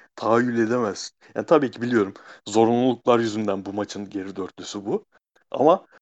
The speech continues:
zorunluluklar yüzünden bir, bir maç, iki maç, üç maç bile aynı futbolu hiç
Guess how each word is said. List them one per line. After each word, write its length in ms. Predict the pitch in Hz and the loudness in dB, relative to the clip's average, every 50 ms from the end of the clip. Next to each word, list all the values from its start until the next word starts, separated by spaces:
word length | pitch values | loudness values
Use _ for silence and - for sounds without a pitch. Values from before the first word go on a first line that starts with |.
| _ _ _ _ _ _ - | _ _ _ _ _ _ -10
zorunluluklar 720 | 107 104 110 110 113 127 143 151 156 156 - - 180 175 | -4 -2 0 0 0 -2 -4 -6 -8 -2 2 4 4 4
yüzünden 580 | 170 170 147 139 147 143 139 139 123 107 101 104 | 4 0 -6 -6 -8 -8 -8 -8 -8 -10 -10 -12
bir, 80 | 123 147 _ _ _ _ _ _ _ _ _ _ _ _ _ _ _ _ _ _ _ _ _ _ - | -14 -16 _ _ _ _ _ _ _ _ _ _ _ _ _ _ _ _ _ _ _ _ _ _ -12
bir 40 | 156 | -10
maç, 280 | 175 135 104 - - _ | -8 -6 -8 -8 -10 _
iki 220 | - 113 - - 180 | -18 -16 -12 -8 -6
maç, 220 | 175 143 110 - - | -6 -6 -6 -8 -8
üç 220 | 147 175 - - | -10 -10 -10 -8
maç 300 | - 123 113 - - _ | -8 -8 -8 -8 -10 _
bile 240 | 120 113 104 101 107 _ _ _ _ _ _ _ _ - | -10 -8 -8 -8 -8 _ _ _ _ _ _ _ _ -6
aynı 360 | 110 123 156 185 185 165 143 | -4 -2 -2 -2 -4 -6 -8
futbolu 560 | - - - _ - - 117 104 110 123 151 _ _ _ _ _ _ _ _ _ _ - | -12 -14 -20 _ -8 -6 -6 -4 -6 -8 -10 _ _ _ _ _ _ _ _ _ _ -8
hiç 220 | 202 - - - | -8 -8 -8 -12